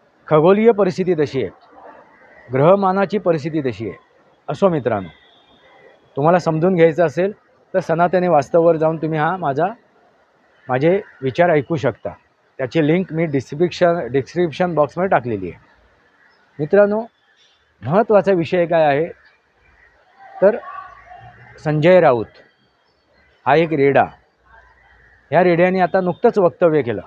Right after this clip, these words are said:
ते काय म्हणालेत, अ, एकनाथ शिंदे यांनी कामाक्षा मन-, अ, मातेला, कामाक्षा देवीला रेड्याचा बळी दिला. ज्यावेळी ते तिकडे गेले होतेत ना, ज्यावेळी त्यांनी,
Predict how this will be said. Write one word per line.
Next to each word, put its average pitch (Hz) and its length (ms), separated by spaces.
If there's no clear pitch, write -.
ते 147 60
काय 175 180
म्हणालेत, 175 360
अ, 151 40
एकनाथ 165 500
शिंदे 170 380
यांनी 160 160
कामाक्षा 175 540
मन-, 175 300
अ, 160 380
मातेला, 160 640
कामाक्षा 165 520
देवीला 160 400
रेड्याचा 165 320
बळी 156 240
दिला. 131 260
ज्यावेळी 160 260
ते 185 80
तिकडे 175 260
गेले 175 220
होतेत 190 300
ना, 202 100
ज्यावेळी 147 340
त्यांनी, 165 380